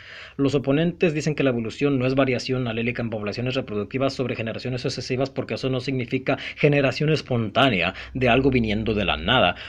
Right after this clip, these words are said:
o tierra cobrando vida, o peces convirtiéndose en jirafas, o alguna cosa ri-,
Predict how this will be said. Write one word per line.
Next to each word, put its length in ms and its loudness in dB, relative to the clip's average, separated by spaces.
o 260 0
tierra 480 6
cobrando 500 4
vida, 520 6
o 160 0
peces 280 0
convirtiéndose 540 2
en 240 -2
jirafas, 680 4
o 60 2
alguna 260 2
cosa 220 0
ri-, 180 -4